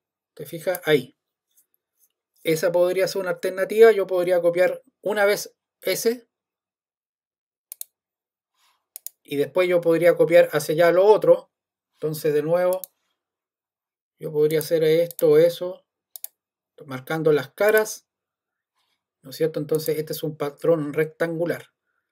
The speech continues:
La dirección tiene que ser la misma que acá. Acá eran seis, cinco, seis con setenta, si no me equivoco. Entonces, ok. Y ahí tenemos nuestra, nuestro respiradero. Ok.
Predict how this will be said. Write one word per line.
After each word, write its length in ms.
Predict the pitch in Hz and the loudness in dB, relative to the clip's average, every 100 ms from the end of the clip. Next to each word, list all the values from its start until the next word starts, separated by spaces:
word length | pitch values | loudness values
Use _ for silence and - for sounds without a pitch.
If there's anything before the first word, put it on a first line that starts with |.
| _ _ _ _ _ _ | _ _ _ _ _ _
La 160 | 139 | -4
dirección 600 | 147 156 156 - 226 247 | 0 2 0 6 6 6
tiene 180 | 185 160 | -2 -6
que 100 | 156 | -4
ser 160 | 156 160 | -2 0
la 180 | 151 151 | 0 -2
misma 360 | 175 175 170 | -4 -4 -2
que 100 | 170 | 0
acá. 380 | 170 208 233 240 _ _ _ _ _ - _ _ _ - - _ _ | 0 0 -2 -4 _ _ _ _ _ -20 _ _ _ -20 -20 _ _
Acá 260 | 135 143 147 | -12 -4 -2
eran 200 | 143 139 | -2 -6
seis, 840 | - - 208 214 220 - - _ _ - | -12 -2 0 0 -2 -10 -18 _ _ -18
cinco, 420 | - 170 170 - | -14 -14 -12 -12
seis 440 | - 185 190 190 _ | -6 -2 -2 -4 _
con 560 | 170 170 180 175 170 | 8 8 6 -6 -10
setenta, 560 | 160 160 170 165 131 147 | -6 -2 2 2 0 -12
si 140 | 151 | -12
no 40 | 139 | -10
me 100 | 131 | -10
equivoco. 360 | - - _ _ - - - _ _ _ _ _ _ _ _ _ _ | -14 -20 _ _ -20 -20 -20 _ _ _ _ _ _ _ _ _ _
Entonces, 380 | - 151 151 156 | -8 -8 -2 -2
ok. 140 | 143 190 226 - _ _ _ _ _ _ _ _ | 0 0 0 -6 _ _ _ _ _ _ _ _
Y 40 | - | -10
ahí 120 | 147 | -4
tenemos 360 | 151 151 147 139 | -2 -2 -2 -4
nuestra, 440 | 143 - 147 131 - | -6 -6 -8 -8 -8
nuestro 260 | 139 - | -6 -4
respiradero. 560 | 135 127 131 131 123 - _ _ _ _ | -6 -8 -10 -10 -10 -14 _ _ _ _
Ok. 160 | - | -20